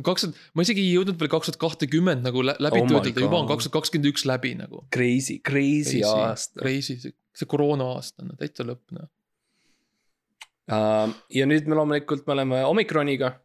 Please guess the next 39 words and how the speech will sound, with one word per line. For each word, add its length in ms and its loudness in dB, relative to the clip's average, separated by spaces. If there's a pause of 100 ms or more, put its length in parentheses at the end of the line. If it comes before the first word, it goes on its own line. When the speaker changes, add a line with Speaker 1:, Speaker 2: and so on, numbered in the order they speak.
Speaker 2:
mis 260 -6
on 100 -2
siis, 160 0
Speaker 1:
Jah. 140 0
Speaker 2:
siis 200 -4
kaks 220 -2
tuhat 140 -4
kakskümmend 360 -8
kahe 280 0 (240)
niisugune 420 -12 (220)
värk, 320 -4
mis, 160 0
Speaker 1:
Jah. 160 0
Speaker 2:
mida, 140 -2
millega 300 -6
me 200 -10
Speaker 1:
Et 20 -10
Speaker 2:
tegeleme 380 -4
edasi. 240 2
Speaker 1:
jaanuar, 240 -2 (100)
jaan-, 300 -4
jaanuar 560 0
siis 260 -4
nagu 320 -4
открываем 1120 -4
Speaker 2:
Mhm. 400 -6
Speaker 1:
Omikroniga. 720 -4 (160)
Speaker 2:
Jah, 280 -2
babuška. 520 -2 (540)
Speaker 1:
Jaa. 340 -6 (200)
Speaker 2:
Äh, 840 -6
magasin, 480 0 (220)
kõik 220 -10
siuksed 240 -4
asjad 300 -2
ja, 200 -6 (180)
ja 180 -6
Speaker 1:
Mhm. 380 -6
Speaker 2:
<laughs> 80 -18